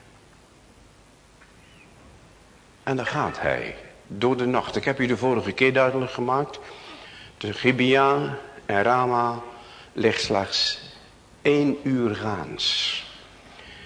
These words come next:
En daar in de nacht, terwijl die man daar nog te ligt te profeteren, gaat David naar,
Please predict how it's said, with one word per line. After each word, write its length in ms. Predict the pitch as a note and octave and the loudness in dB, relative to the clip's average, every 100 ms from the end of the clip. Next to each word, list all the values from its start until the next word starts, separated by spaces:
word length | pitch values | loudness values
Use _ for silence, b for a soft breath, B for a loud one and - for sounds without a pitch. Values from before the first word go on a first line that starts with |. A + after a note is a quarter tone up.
| B | B
En 160 | - A#2+ | 0 4
daar 140 | C3 | 6
in 160 | C3+ C#3 | 6 6
de 100 | C#3 | 6
nacht, 360 | D#3+ C3 - | 4 4 0
terwijl 320 | - D3 A2 G#2+ | 2 4 4 4
die 120 | A2+ | 4
man 220 | C#3 D3+ | 4 4
daar 120 | C#3+ | 4
nog 220 | C#3 C#3 | 2 0
te 120 | - C3 | 2 2
ligt 260 | C3+ - | 2 0
te 80 | C3 | -2
profeteren, 840 | C3 B2 - G#2 - G#2+ E2+ D2 - B B B B B B B - - - - - - - - - | -2 -4 -4 -8 -4 -2 -2 -4 -10 B B B B B B B -20 -20 -20 -20 -20 -20 -20 -20 -20
gaat 520 | - - - F2+ D2 | -10 -8 -2 -2 0
David 500 | C#2+ A2+ G#2+ A2 G2+ - | 0 0 -2 -6 -8 -4
naar, 460 | G#2 G2+ G#2 G#2 | -2 0 0 -2